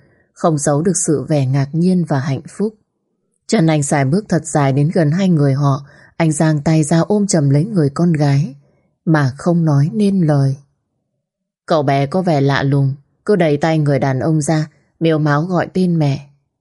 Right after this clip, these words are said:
"Mẹ Nguyên ơi, mẹ Nguyên, bố đâu? Sao chú ấy lại ôm con ạ? Mẹ đẩy chú ấy ra đi,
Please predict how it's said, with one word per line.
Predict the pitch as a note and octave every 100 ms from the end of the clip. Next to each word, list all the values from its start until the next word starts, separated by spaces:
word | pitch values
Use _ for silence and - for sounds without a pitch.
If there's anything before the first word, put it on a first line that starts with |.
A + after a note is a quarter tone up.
| _ _ _ _ _ _ _ _ _
"Mẹ | G3+ F3+
Nguyên | G3+ G#3 G#3
ơi, | G#3
mẹ | G3 E3
Nguyên, | F#3 G#3 A3 A3 A3 _ _ -
bố | F3 F3
đâu? | F#3+ A3+ A3+ A#3+ _ _ _
Sao | - A3
chú | G#3 F3
ấy | E3 E3
lại | G#3+
ôm | G3+ G3+
con | G3 G#3 F#3+
ạ? | D3 E3+ - _ _ _ -
Mẹ | F#3+
đẩy | F#3+ E3 D3
chú | D#3+
ấy | D#3+ E3
ra | A3+ A3
đi, | A3+ A#3+ B3